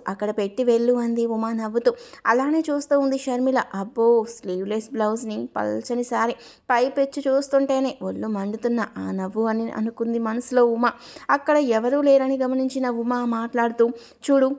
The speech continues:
నీ వేషాలు, అలవాట్లు కుటుంబ స్త్రీలకు అసలు నచ్చవు. నీకు మర్యాదగా చెప్తున్నా, మంచిగా నీ హద్దుల్లో నువ్వుండు. అలా ఉండడం నీకు చాలా మంచిదని చెప్పింది." ఇంతలో ప్రభాకర్ గారు వచ్చారు. "అంకుల్, ఈ వయసులో కూడా కొడుకులకు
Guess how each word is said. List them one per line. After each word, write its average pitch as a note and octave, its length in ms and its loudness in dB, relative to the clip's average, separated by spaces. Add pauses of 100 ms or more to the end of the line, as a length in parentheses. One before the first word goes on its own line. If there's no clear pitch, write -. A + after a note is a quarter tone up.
(160)
నీ A3 200 -2
వేషాలు, A#3 460 0 (120)
అలవాట్లు G#3+ 500 0 (320)
కుటుంబ D#4+ 320 2
స్త్రీలకు C#4 440 0
అసలు B3+ 260 -2
నచ్చవు. A3+ 420 0 (120)
నీకు G3+ 220 -6
మర్యాదగా A3 600 -2
చెప్తున్నా, A#3 520 -2 (340)
మంచిగా C4+ 460 2
నీ C4+ 180 2
హద్దుల్లో A#3+ 540 0
నువ్వుండు. A#3 480 2 (320)
అలా C#4+ 240 4
ఉండడం C#4 440 2
నీకు C#4+ 180 0
చాలా B3+ 380 -2
మంచిదని C4 460 -2
చెప్పింది." B3+ 520 -4
ఇంతలో G#3+ 380 -6
ప్రభాకర్ A3 500 -4
గారు A#3 220 -2
వచ్చారు. A#3 360 -4 (340)
"అంకుల్, C4 420 2 (140)
ఈ G3 160 -4
వయసులో G#3+ 440 0
కూడా A#3+ 260 2
కొడుకులకు G#3 680 -2